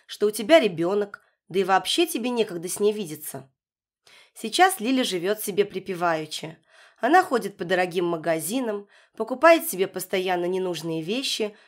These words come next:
которые потом выбрасывает в мусорное ведро. А к мужу ни разу не пришла, который повредил ногу. Единственное, что приходило к Сергею, так это счета из банка –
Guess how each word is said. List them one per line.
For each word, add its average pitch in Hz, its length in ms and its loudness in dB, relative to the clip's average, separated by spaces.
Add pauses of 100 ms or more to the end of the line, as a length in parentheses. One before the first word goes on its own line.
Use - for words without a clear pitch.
которые 220 380 2
потом 214 320 2
выбрасывает 202 640 -2
в 185 60 -10
мусорное 190 500 -4
ведро. 185 500 -4 (400)
А 208 100 -4
к 202 100 -16
мужу 262 340 0
ни 208 120 2
разу 269 260 0
не 277 100 -2
пришла, 247 560 -4 (300)
который 220 340 0
повредил 214 540 -2
ногу. 156 420 -4 (640)
Единственное, 202 720 0
что 202 160 -8
приходило 208 540 0
к - 40 -12
Сергею, 196 720 -2 (240)
так 214 160 -2
это 262 180 -2
счета 277 400 0
из 277 100 -2
банка – 170 540 0